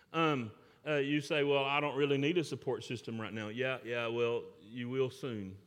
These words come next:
And, um, I've had times in my life where I really needed a support system. And, and over the last twenty-five years, I can tell you I have a really good family, solid on both sides,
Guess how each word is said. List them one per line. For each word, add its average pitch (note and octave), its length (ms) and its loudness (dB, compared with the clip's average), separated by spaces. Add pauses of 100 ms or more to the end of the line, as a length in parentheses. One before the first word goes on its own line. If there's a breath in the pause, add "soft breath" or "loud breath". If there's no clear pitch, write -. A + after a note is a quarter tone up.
(1400 soft breath)
And, B2 600 0 (160)
um, A2 540 -2 (920 soft breath)
I've C#3+ 200 -4
had B2+ 320 2
times C3 280 -4
in A#2+ 120 -2
my A#2 100 -2
life A2+ 360 -2 (400 loud breath)
where A2+ 220 0
I A#2+ 140 2
really A#2 460 2
needed G#2+ 320 -4
a G2 80 -4
support G#2 400 -8
system. G2+ 420 -12 (880 loud breath)
And, B2 500 -2 (680)
and A#2 160 -8
over C3 240 -2
the B2 80 0
last B2 280 -2
twenty-five A#2 500 -2
years, A#2+ 200 -4
I B2 120 -4
can A#2+ 140 -8
tell A#2+ 120 -4
you B2 100 -2
I C#3 60 -4
have B2+ 140 -4
a - 20 -4
really A#2 240 -2
good A#2+ 180 -6
family, A#2 320 -8
solid B2 600 -6
on A#2 180 -6
both A#2+ 240 -2
sides, A#2+ 640 -2